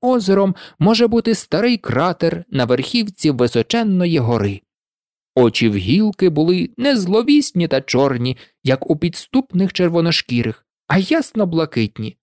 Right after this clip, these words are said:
Він міг прикрити пасмами кінського волосся скуйовджену куделю на своїй голові, міг зафарбувати всіяну ластовинням шкіру,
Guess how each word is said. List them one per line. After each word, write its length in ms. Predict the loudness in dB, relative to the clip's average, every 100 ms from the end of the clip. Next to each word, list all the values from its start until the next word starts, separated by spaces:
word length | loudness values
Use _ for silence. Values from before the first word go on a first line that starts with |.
| _ _ -18 -6
Він 300 | 0 2 4
міг 200 | 2 0
прикрити 600 | 0 0 2 0 2 -2
пасмами 640 | 0 -2 0 -2 -2 -2
кінського 640 | -2 -2 -2 -2 -2 -2 0
волосся 640 | 0 0 0 -2 -2 -2 -4 _ -6
скуйовджену 800 | 0 2 2 0 2 0 0
куделю 540 | 0 0 2 2 2 2
на 160 | 2
своїй 440 | 0 0 0 0 0
голові, 540 | 0 0 -2 -2 -4 _ _ _ -4
міг 280 | 2 2 2
зафарбувати 840 | 0 0 0 0 0 0 0 0 -2
всіяну 640 | 0 2 4 4 2 2
ластовинням 760 | 0 0 0 2 2 2 2
шкіру, 540 | 0 -2 0 0 0